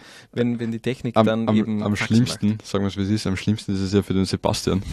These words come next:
Speaker 1: <laughs> Das
Speaker 2: dass ich
Speaker 1: war
Speaker 2: den Schaß da dreimal anhören hat müssen, ne, in
Speaker 1: Ja,
Speaker 2: verschiedenen
Speaker 1: stimmt.
Speaker 2: Varianten.
Speaker 1: Äh, Sebastian, du musst es dann auch noch schneiden und du musst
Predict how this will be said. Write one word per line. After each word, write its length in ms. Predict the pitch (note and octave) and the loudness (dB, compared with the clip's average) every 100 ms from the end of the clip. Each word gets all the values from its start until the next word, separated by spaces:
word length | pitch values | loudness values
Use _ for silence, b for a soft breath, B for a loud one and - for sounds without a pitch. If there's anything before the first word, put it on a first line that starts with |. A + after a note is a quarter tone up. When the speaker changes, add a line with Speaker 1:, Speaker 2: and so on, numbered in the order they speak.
| - | -6
Speaker 1:
<laughs> 160 | - - | -6 -2
Das 80 | |
Speaker 2:
dass 160 | G#2+ G2+ | 0 2
ich 100 | G#2+ | 4
Speaker 1:
war 60 | - | 4
Speaker 2:
den 120 | A2 | 4
Schaß 400 | - F#2+ A2+ - | 4 6 4 6
da 140 | A2+ | 4
dreimal 600 | - A#2+ G#2 A#2 A#2 G#2 | 4 4 6 6 8 8
anhören 380 | F2+ A#2+ A2 A2 | 8 8 10 10
hat 160 | A#2+ - | 8 8
müssen, 380 | B2 A#2 - | 6 6 4
ne, 100 | A2 B2 | 6 6
in 40 | |
Speaker 1:
Ja, 60 | G#2+ | 8
Speaker 2:
verschiedenen 460 | A#2+ D3+ A#2+ - A#2 | 6 8 8 8 8
Speaker 1:
stimmt. 100 | A2+ | 6
Speaker 2:
Varianten. 400 | A2 G2+ G2+ B2 | 6 6 4 4
Speaker 1:
Äh, 320 | B2+ B2+ B2+ | 4 6 4
Sebastian, 400 | C#3 C#3+ C3+ D3 | 6 6 6 4
du 80 | C#3+ | 4
musst 200 | D3 D3 | 2 2
es 100 | C3+ | 4
dann 120 | C#3 | 4
auch 120 | C3 | 4
noch 120 | C#3+ | 0
schneiden 440 | - B2 B2 D3 E3+ | 2 6 6 6 4
und 500 | D3+ F3 F3 - - | 6 8 6 4 0
du 60 | |
musst 800 | D#3 D#3 E3 F#3+ E3+ - - - | 2 2 4 4 2 -2 -6 -14